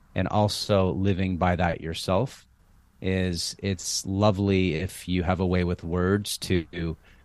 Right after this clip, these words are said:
uh, impress upon someone your intention, but ultimately action means more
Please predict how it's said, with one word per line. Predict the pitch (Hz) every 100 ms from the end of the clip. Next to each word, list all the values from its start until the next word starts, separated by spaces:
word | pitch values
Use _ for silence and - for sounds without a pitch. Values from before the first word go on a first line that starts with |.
| _ -
uh, | 85 82 80 78 _ - _ -
impress | 95 - 104 -
upon | 104 107 107
someone | - 107 101
your | 92 85
intention, | 82 - 101 104 120 131 127 _ _ - -
but | 98 - _ -
ultimately | 113 - 110 95 95 92 -
action | 98 104 - - 85 80 80 _ _ -
means | 90 90 87 73 -
more | 92 92 90 87 85